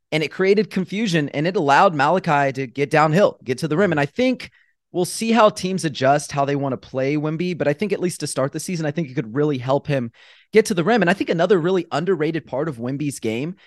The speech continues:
is his passing, like, being that, you know,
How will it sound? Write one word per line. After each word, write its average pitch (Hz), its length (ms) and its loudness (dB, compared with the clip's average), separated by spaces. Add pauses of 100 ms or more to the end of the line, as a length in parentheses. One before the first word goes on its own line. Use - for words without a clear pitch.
(140)
is 135 120 -4
his - 120 -4
passing, 113 480 -4
like, 131 200 -10
being 170 240 -2
that, 143 240 2 (340)
you 139 80 -8
know, 117 140 -6